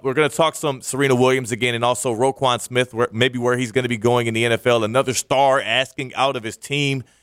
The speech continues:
in, in light of the Kevin Durant news, in light of Kyrie Irving not wanting to be, uh, so many stars asking out of their teams, the newest Roquan Smith. We're gonna talk some of that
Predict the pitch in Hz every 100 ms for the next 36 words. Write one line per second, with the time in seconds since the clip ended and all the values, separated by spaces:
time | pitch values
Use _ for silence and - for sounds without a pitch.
0 | _ _ _ - 113 104 107 107 123 143
1 | 123 104 - 127 107 101 127 131 117 135
2 | 123 110 98 131 135 110 - _ _ -
3 | 107 95 131 147 147 135 123 135 127 135
4 | 101 - - 165 175 156 - 165 147 135
5 | 131 131 127 123 117 - 143 127 98 107
6 | 123 131 - - _ 123 127 123 113 -
7 | 127 - 127 147 143 160 - 143 131 135
8 | 127